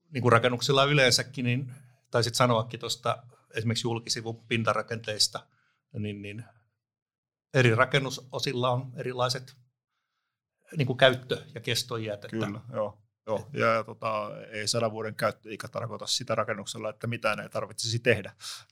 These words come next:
Speaker 1: Niin,
Speaker 2: <laughs>
Speaker 1: aivan
Speaker 2: Niin,
Speaker 1: oikein.
Speaker 2: niin.
Speaker 1: Just
Speaker 2: Elikkä
Speaker 1: näin.
Speaker 2: siihen liittyy huolto-, huolto-ohjelma.
Speaker 1: Kyllä.
Speaker 2: Että, tota,
Speaker 1: Ja siinä tulee sitten nämä elinkaarikustannukset
Speaker 2: Kyllä, just niin,
Speaker 1: aikaiseksi. Ja
Speaker 2: juuri sitä, joo.
Speaker 1: rakennusalalla eri toimijat tietysti tarkastelee. Tuossa mainittiin justiin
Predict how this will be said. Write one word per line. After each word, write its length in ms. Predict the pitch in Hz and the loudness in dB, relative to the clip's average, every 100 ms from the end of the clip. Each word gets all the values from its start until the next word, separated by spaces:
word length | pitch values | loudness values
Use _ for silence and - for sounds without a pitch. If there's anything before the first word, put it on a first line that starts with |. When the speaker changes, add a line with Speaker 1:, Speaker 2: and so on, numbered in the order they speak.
| - | -2
Speaker 1:
Niin, 320 | 139 185 226 160 | 6 8 8 6
Speaker 2:
<laughs> 0 | |
Speaker 1:
aivan 260 | 151 139 | 4 4
Speaker 2:
Niin, 60 | 143 | 0
Speaker 1:
oikein. 200 | 127 104 | -4 -6
Speaker 2:
niin. 120 | 95 - - - | -10 -16 -20 -10
Speaker 1:
Just 100 | 110 | -4
Speaker 2:
Elikkä 140 | 120 | 0
Speaker 1:
näin. 40 | 117 | 2
Speaker 2:
siihen 200 | 113 110 | 2 -2
liittyy 320 | 113 117 127 | -6 -6 0
huolto-, 380 | 123 107 101 - - - _ | 6 4 4 -14 -20 -20 _
huolto-ohjelma. 560 | 123 110 104 92 92 95 | -4 -2 -2 -4 -12 -8
Speaker 1:
Kyllä. 380 | 139 120 113 113 - - | -2 4 4 2 -10 -16
Speaker 2:
Että, 140 | 107 - | -16 -16
tota, 140 | 107 101 | -14 0
Speaker 1:
Ja 40 | |
siinä 220 | 131 117 | 4 4
tulee 220 | 117 123 | 4 2
sitten 180 | 123 120 | 2 0
nämä 140 | 135 135 | 2 2
elinkaarikustannukset 1000 | 135 117 120 117 127 - - 104 - - 113 | 2 0 -2 -2 -6 -6 -8 -10 -8 -2 -2
Speaker 2:
Kyllä, 160 | 101 | -2
just 120 | - | -6
niin, 80 | - 117 | -8 -8
Speaker 1:
aikaiseksi. 440 | 113 104 110 - | -6 -8 -2 -2
Ja 80 | 113 | 0
Speaker 2:
juuri 180 | 113 110 | -6 -8
sitä, 160 | 104 - | -12 -16
joo. 140 | 104 - _ - - | -16 -18 _ -20 -14
Speaker 1:
rakennusalalla 760 | - 135 156 139 135 123 120 131 | 6 6 8 2 2 4 4 4
eri 160 | 147 | 0
toimijat 580 | 135 131 135 120 107 104 - | 0 0 0 0 -2 -6 0
tietysti 380 | 127 120 - - | 0 0 -6 0
tarkastelee. 760 | 127 123 110 - 110 104 101 - _ _ _ _ _ _ _ - - - - | 4 4 2 -6 -6 -10 -10 -14 _ _ _ _ _ _ _ -18 -14 -14 -8
Tuossa 220 | - 123 123 | 2 4 6
mainittiin 380 | 123 117 117 | 6 4 -4
justiin 460 | 127 - 127 113 113 | -6 -2 -2 -2 -4